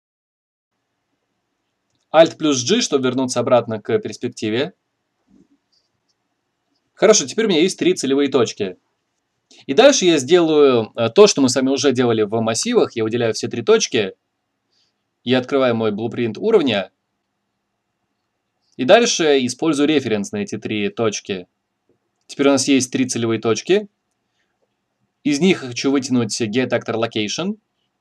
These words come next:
И это я уже подключу в Node Spawn Actor. То есть я использую местоположение этого актора как точку, откуда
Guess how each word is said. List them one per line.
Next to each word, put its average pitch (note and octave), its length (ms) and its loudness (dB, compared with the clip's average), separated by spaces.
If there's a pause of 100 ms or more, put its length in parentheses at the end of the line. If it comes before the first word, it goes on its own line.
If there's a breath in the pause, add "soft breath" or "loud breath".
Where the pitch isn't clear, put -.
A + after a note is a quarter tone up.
(480 soft breath)
И C#3 100 4
это A#3 200 4
я D#3+ 160 6
уже C3+ 140 2
подключу D#3 840 2
в A2+ 260 -8 (120)
Node C#3 480 0
Spawn C3 320 0
Actor. B2 420 -2
То - 80 -10
есть A2 160 -8
я A#2+ 80 0
использую A#2+ 380 -2
местоположение A2 520 -4
этого G#2 280 -2
актора G3+ 320 -2
как B2 220 -2
точку, G3+ 360 2
откуда A2+ 580 -2